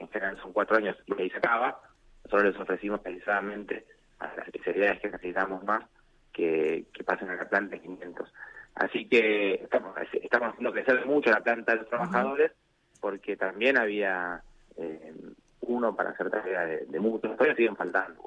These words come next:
Speaker 2: Claro.
Speaker 1: Pero, pero bueno, la, la, la verdad que está, es muy delicado, el sistema de salud crece
Speaker 2: Mm.
Speaker 1: continuamente, por, por también las características de la tecnología. Así que es un tema súper delicado, que hay que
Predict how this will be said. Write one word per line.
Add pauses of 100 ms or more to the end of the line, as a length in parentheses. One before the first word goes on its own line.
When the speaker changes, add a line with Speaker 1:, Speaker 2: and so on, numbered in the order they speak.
Speaker 2:
Claro. (500)
Speaker 1:
Pero,
pero
bueno,
la,
la,
la
verdad
que
está, (140)
es
muy
delicado,
el
sistema
de
salud
crece
Speaker 2:
Mm.
Speaker 1:
continuamente, (320)
por,
por
también
las
características
de
la
tecnología. (500)
Así
que
es
un
tema
súper
delicado,
que
hay
que